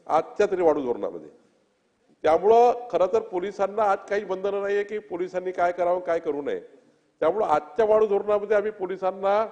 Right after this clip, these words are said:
कुठल्या सेक्शनमध्ये काय पोलिसांना कारवाई करता येईल, पोलिसांना कसे त्या ठिकाणी वाळू माफियाला त्या ठिकाणी त्यांचा बंदोबस्त करता येईल,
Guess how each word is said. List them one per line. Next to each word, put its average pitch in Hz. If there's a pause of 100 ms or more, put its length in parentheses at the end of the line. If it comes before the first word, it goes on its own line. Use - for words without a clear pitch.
(360)
कुठल्या 214
सेक्शनमध्ये 202
काय 190
पोलिसांना 190
कारवाई 190
करता 190
येईल, 202 (480)
पोलिसांना 185
कसे 185
त्या 202
ठिकाणी 190
वाळू 170
माफियाला 180 (440)
त्या 160
ठिकाणी 180 (200)
त्यांचा 160
बंदोबस्त 170
करता 185
येईल, 196